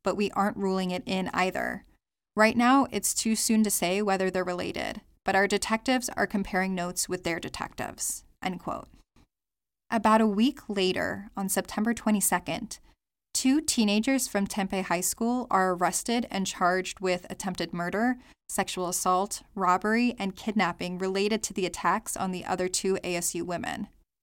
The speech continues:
Tempe police are looking closely at the two teens to see if they are in any way connected to Fiona's murder.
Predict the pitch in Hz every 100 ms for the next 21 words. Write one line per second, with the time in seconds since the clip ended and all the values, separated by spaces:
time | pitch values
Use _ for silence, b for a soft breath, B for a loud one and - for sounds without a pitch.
0 | _ - 262 269 311 302 320 277 170 196
1 | - - 190 185 190 180 - 196 190 -
2 | 180 185 185 180 - 196 - 175 185 214
3 | - 196 - 185 180 175 170 175 175 -
4 | 185 214 196 175 175 190 170 170 185 -
5 | 175 175 165 165 165 165 165 - -